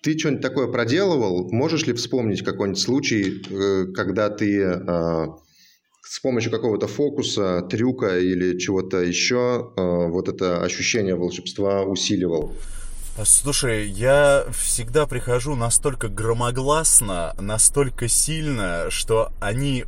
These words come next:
Speaker 2: удивлены с самого первого момента, что им других подтверждений, ну, просто не надо.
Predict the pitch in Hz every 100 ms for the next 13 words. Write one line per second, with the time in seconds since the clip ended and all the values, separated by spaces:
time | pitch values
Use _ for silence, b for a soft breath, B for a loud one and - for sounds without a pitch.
0 | - 120 110 127 117 127 139 151 127 -
1 | 127 127 120 120 - 123 123 117 117 117
2 | 120 135 120 101 - - B B - -
3 | 120 127 123 139 151 - 135 - 143 139
4 | 135 135 170 160 104 92 127 - 123 127
5 | - - 101 98 95 92 90 82